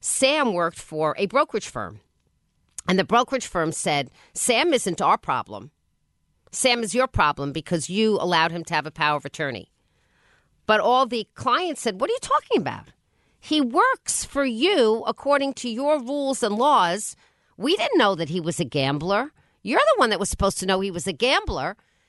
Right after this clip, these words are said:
He's, he's, he's working for you. He's trading where you, we're not there. You're there. And you're requiring us to sign a power of attorney so he can trade for us. What's this about?" Guess what? It went to securities arbitration, and the customers all lost.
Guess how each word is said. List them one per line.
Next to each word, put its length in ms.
He's, 360
he's, 380
he's 360
working 360
for 180
you. 320
He's 260
trading 540
where 120
you, 160
we're 200
not 180
there. 240
You're 180
there. 320
And 160
you're 140
requiring 640
us 120
to 120
sign 260
a 60
power 220
of 60
attorney 320
so 140
he 120
can 120
trade 300
for 160
us. 400
What's 240
this 200
about?" 380
Guess 280
what? 260
It 160
went 220
to 100
securities 600
arbitration, 840
and 140
the 40
customers 520
all 160
lost. 520